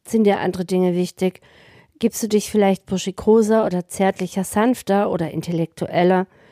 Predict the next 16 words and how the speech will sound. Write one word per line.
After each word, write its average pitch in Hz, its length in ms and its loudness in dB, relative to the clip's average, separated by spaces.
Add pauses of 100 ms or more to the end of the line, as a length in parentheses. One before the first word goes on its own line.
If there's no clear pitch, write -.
(480)
oder 202 300 2
vielleicht 165 560 -4 (220)
<laughs> - 220 -6
weniger 180 400 2
kratzbürstig? 233 920 0 (1400)
Ja, 240 260 2
wer 233 160 2
bist 311 260 -4
du, 302 100 2
wenn 247 120 0
du 240 80 2
mit 233 160 -2
anderen 220 320 -4
Menschen 214 340 -2
zusammen 175 400 -2
bist? - 280 -8